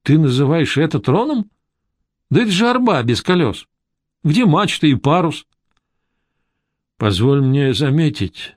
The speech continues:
царь», вмешался в разговор моряк, «это не арба, а камара. Её послал за тобою правитель Боспора Пересад, а я его милостью кормчий».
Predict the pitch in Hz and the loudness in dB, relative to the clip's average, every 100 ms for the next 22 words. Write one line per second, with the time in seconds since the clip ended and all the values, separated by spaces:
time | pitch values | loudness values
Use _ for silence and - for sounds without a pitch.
0 | - 123 123 87 - _ _ - 127 110 | -4 0 0 -2 -10 _ _ 0 2 2
1 | 123 113 120 117 104 113 110 117 104 90 | 0 0 0 0 2 0 2 0 -2 -6
2 | _ _ _ _ _ _ - 135 117 127 | _ _ _ _ _ _ -4 -2 0 -2
3 | 127 - - 135 135 123 127 156 170 92 | -2 -4 0 0 2 0 0 0 0 -4
4 | - _ _ _ _ - 123 - _ _ | -10 _ _ _ _ -4 -2 -2 _ _
5 | - 156 151 160 135 101 98 - _ _ | -4 0 2 2 0 -2 -6 -8 _ _
6 | _ _ _ _ _ _ _ _ 113 113 | _ _ _ _ _ _ _ _ 0 2
7 | 123 160 143 - 143 147 127 131 117 120 | 2 2 -2 -2 0 0 0 0 0 2
8 | 143 147 127 120 120 139 147 135 123 - | 2 2 0 0 2 2 2 2 0 0
9 | - 131 135 139 - 131 127 127 190 123 | 0 0 0 -2 -4 0 0 0 0 -2
10 | 92 _ _ _ _ _ _ _ _ _ | -4 _ _ _ _ _ _ _ _ _
11 | - 110 117 127 127 139 151 139 147 143 | -6 -2 0 2 2 2 0 0 0 0
12 | 135 143 135 - 151 151 - - 165 180 | 0 0 0 0 2 2 -2 -4 0 0
13 | 131 - - - | 0 -4 -10 -14